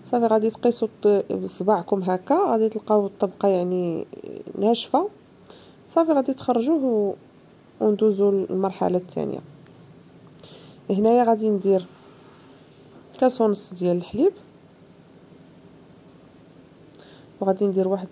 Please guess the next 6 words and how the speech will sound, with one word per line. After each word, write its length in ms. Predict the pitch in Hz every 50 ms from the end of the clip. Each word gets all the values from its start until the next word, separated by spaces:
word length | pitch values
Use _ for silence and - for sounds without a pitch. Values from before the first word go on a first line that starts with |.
| - -
الفلون. 640 | 180 175 170 170 170 - - - 196 226 277 370 392 - - - - - - - - - - - - - - - - - - - - - - - - - - - - -
هنا 180 | 185 185 185 180
درت 300 | 175 185 185 185 - 190
نكهه 220 | 185 185 - 190
ديال 200 | 175 - 180 175
الكراميل، 640 | 175 - - 175 165 160 160 165 170 190 247 320